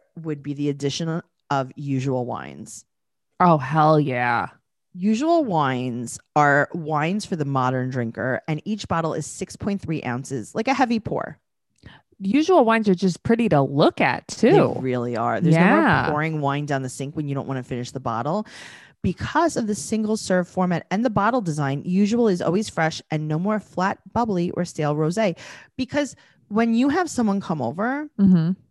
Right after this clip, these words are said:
Speaker 1: and you have people over, like, someone wants red, someone wants white.
Speaker 2: And then it goes to waste. It always happens to me.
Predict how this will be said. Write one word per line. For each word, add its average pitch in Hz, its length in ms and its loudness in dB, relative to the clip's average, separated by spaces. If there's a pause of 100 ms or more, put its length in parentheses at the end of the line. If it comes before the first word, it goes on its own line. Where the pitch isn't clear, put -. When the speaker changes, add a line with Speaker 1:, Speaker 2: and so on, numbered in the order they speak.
(480)
Speaker 1:
and 202 120 2
you 202 60 4
have 196 100 -2
people 190 260 0
over, 220 240 2
like, 180 280 0 (120)
someone 143 540 -6
wants 208 260 -2
red, 233 440 0 (420)
someone 123 520 -4
wants 156 260 -4
white. 196 360 -4 (420)
Speaker 2:
And 202 180 4
then 202 80 6
it 196 80 4
goes 180 260 4
to 175 100 4
waste. 170 300 2
It 190 120 2 (100)
always 190 400 6
happens 143 480 -2
to - 100 -4
me. 110 280 -8